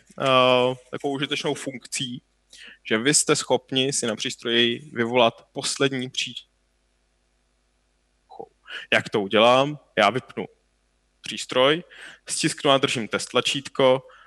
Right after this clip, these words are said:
zapnu přístroj a přístroj mi signalizuje poslední zaznamenanou obloukovou poruchu. No, nebo respektive poslední zaznamenané vypnutí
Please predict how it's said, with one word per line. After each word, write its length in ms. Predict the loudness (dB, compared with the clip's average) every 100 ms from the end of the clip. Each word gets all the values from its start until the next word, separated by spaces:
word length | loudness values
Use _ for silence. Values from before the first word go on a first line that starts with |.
| _ -6
zapnu 400 | 0 0 -2 -6
přístroj 560 | -4 -4 -2 0 2 2
a 120 | -2
přístroj 440 | 0 -2 -2 0 2
mi 160 | 0
signalizuje 680 | 0 -2 0 0 2 2 0 -2 _
poslední 520 | -4 0 0 0 -2
zaznamenanou 760 | -2 -2 -2 -2 0 0 -2 -8
obloukovou 720 | -8 -6 -4 -4 -4 -6 -6
poruchu. 480 | -8 -10 -12 -20 -20 _ _ _ _ _ _ _ _ _ _ _ _ _ -20 _
No, 80 | 0
nebo 160 | 0 0
respektive 400 | 0 -2 0 -2
poslední 420 | -2 -4 -2 -2
zaznamenané 440 | -2 -2 0 0 0
vypnutí 640 | -2 -6 -8 -2 -2